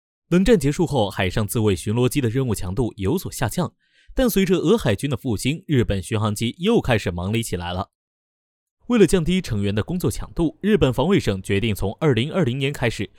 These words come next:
研究在执行海上警戒监视和情报搜集任务的自卫队巡逻机上安装人工智能系统。据日本经济新闻报道说，防卫省设想在海上自卫队巡逻机上安装A I，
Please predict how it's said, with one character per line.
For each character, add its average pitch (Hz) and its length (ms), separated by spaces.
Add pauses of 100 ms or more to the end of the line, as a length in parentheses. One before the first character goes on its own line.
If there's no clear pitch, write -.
(200)
研 160 160
究 240 160
在 220 100
执 143 160
行 156 240
海 90 220
上 135 220
警 85 200
戒 104 160
监 208 240
视 - 300
和 170 160
情 175 200
报 196 140
搜 233 220
集 147 120
任 113 200
务 104 80
的 98 100
自 151 180
卫 139 140
队 120 180
巡 107 240
逻 151 160
机 214 160
上 - 200 (300)
安 120 180
装 120 260
人 101 240
工 143 180
智 208 200
能 90 160
系 147 160
统。 - 240 (260)
据 220 240
日 214 200
本 101 260
经 175 240
济 123 160
新 180 200
闻 131 140
报 151 140
道 95 160
说， - 300 (280)
防 202 160
卫 254 80
省 147 220
设 151 160
想 101 180
在 117 160
海 92 200
上 110 200
自 135 160
卫 110 140
队 101 180
巡 101 200
逻 139 160
机 202 180
上 110 300
安 131 200
装 135 240
A 147 140
I， 175 180